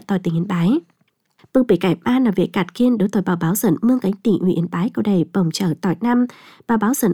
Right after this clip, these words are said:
Mương của bòm tỏi, lò tỉnh ủy Yên Bái tỏi năm, tèm bước bay tèm cải chiên má hún ảnh, cánh phủ côn Yên Bái. Mà bưng lang tỷ vẻn xanh của viện mà mấy kinh tế xã hội quốc phòng tỉnh An, là viện đối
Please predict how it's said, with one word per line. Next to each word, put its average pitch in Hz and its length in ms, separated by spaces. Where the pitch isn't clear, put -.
Mương 269 120
của 190 140
bòm 185 200
tỏi, 190 340
lò 208 180
tỉnh 202 140
ủy 190 120
Yên 175 200
Bái 180 360
tỏi 208 240
năm, 262 240
tèm 196 180
bước 196 140
bay 262 200
tèm 175 200
cải 165 320
chiên 262 220
má 262 160
hún 190 160
ảnh, 190 220
cánh 196 200
phủ 175 220
côn 262 300
Yên 180 180
Bái. 170 280
Mà 240 320
bưng 247 100
lang 240 160
tỷ 196 180
vẻn 170 240
xanh 262 260
của 208 100
viện 196 260
mà 165 60
mấy 190 120
kinh 196 220
tế 156 140
xã - 240
hội 202 220
quốc 269 180
phòng 190 160
tỉnh 170 240
An, 170 240
là 226 80
viện 214 240
đối 180 140